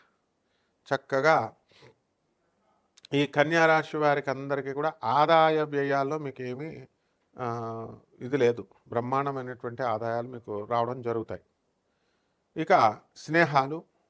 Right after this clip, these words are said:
బంధుమిత్రుల విందు వినోద కార్యక్రమాల్లో మీరు పాల్గొనడం జరుగుతాయి. కొత్త కొత్త వ్యాపారాలు చేయాలి అనేటటువంటి ఆలోచనతో కొత్త కొత్త రకంగా ఆలోచించడం, మీరు చేయడం, సఫలీకృతులు అవడం, ఇలాంటివన్నీ కూడా జరుగుతాయి. కాబట్టి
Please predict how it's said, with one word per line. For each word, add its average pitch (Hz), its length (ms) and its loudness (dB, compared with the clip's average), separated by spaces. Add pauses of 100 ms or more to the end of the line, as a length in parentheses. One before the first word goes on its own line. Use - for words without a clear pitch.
(100)
బంధుమిత్రుల 151 580 0
విందు 139 240 -2
వినోద 131 300 -4
కార్యక్రమాల్లో 156 880 0
మీరు 147 180 -6
పాల్గొనడం 127 560 -4
జరుగుతాయి. 123 500 -10 (800)
కొత్త 131 240 4
కొత్త 190 240 2
వ్యాపారాలు 180 840 8 (100)
చేయాలి 170 320 4
అనేటటువంటి 160 640 -2
ఆలోచనతో 147 880 -2 (840)
కొత్త 151 220 2
కొత్త 180 240 2
రకంగా 180 600 6
ఆలోచించడం, 160 840 2
మీరు 151 220 -2 (140)
చేయడం, 143 240 -2
సఫలీకృతులు 135 640 -6
అవడం, 131 260 -6
ఇలాంటివన్నీ 123 520 -10
కూడా 123 140 -12
జరుగుతాయి. 120 460 -8 (1300)
కాబట్టి 156 560 0